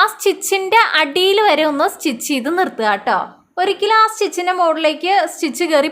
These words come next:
പോരുത്. അപ്പൊ ഈ ഒരു അറ്റം മുതൽ ഈ ഒരു പോയിന്റ് വരെ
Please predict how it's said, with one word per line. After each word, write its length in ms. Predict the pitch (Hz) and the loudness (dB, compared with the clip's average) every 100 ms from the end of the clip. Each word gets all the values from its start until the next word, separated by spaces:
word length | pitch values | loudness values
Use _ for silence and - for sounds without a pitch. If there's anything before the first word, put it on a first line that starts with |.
| 320 | 2
പോരുത്. 440 | 269 262 254 240 311 - _ - | 4 2 2 0 0 -4 _ -8
അപ്പൊ 120 | 311 349 | -4 -2
ഈ 20 | 359 | 0
ഒരു 80 | 392 381 | 2 2
അറ്റം 260 | 359 381 359 | 0 -4 -4
മുതൽ 240 | 320 311 320 494 466 - 294 | 0 0 2 0 -4 -12 -6
ഈ 40 | 320 | -4
ഒരു 100 | 330 | -2
പോയിന്റ് 320 | 330 285 269 285 | 0 0 0 0
വരെ 120 | 269 | 2